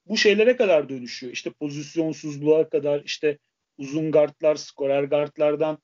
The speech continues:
üçlük atan uzunlara kadar bütün pozisyonlar bizim basketbolun, yani kendi hayatımda işte ne kadardır? Otuz beş senedir basketbol seyrediyorum. İlk yirmi beş senesinde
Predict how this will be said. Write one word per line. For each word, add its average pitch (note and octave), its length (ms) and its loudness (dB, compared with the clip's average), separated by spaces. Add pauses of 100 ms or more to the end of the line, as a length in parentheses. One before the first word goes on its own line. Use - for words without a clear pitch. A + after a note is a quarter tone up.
(200)
üçlük D#3+ 320 -6
atan D#3+ 380 0
uzunlara D3+ 560 2
kadar D3+ 400 0
bütün B3 300 -6
pozisyonlar E3+ 760 -2 (320)
bizim F3+ 380 -2 (180)
basketbolun, E3+ 840 -4
yani C#3 200 -6
kendi E3 300 0
hayatımda D#3 600 4
işte - 460 -4
ne E3+ 160 -12
kadardır? C#3+ 520 0 (240)
Otuz D#3 300 -10
beş E3+ 140 2
senedir C#3 420 -6
basketbol C#3+ 460 -4
seyrediyorum. C3 640 -2 (300)
İlk A#3+ 240 2
yirmi G3+ 200 4
beş A#3+ 160 2
senesinde E3 720 -6